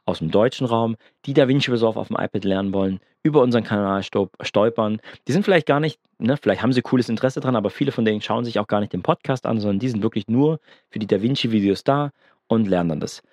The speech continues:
Okay, kommen wir zurück. Jetzt noch eine Sache möchte ich teilen,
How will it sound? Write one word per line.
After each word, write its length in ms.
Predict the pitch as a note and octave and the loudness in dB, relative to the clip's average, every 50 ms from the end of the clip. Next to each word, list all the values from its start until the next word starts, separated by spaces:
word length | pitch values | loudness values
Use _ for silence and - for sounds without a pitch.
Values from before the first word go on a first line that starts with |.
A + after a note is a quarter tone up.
| _ _ - _ - | _ _ -10 _ 0
Okay, 240 | E3 - E3+ - - - | 2 2 2 2 2 2
kommen 160 | - F#3 F#3+ | 0 2 2
wir 80 | G3 | 0
zurück. 320 | - - D3+ F3 G#3+ A3 - | -2 0 2 2 2 2 0
Jetzt 140 | E3 - - | -2 -2 -4
noch 100 | C#3 - | -6 -4
eine 220 | - E3 E3+ F3 | -2 0 0 2
Sache 200 | E3 D#3 C#3 D#3 | 2 0 0 0
möchte 220 | C#3+ C#3+ C#3 - | 0 0 -2 -4
ich 100 | - - | -6 -12
teilen, 460 | - - - C#3 C#3+ D3 D#3+ D#3+ D3 | -8 -2 -2 0 0 0 0 -2 -4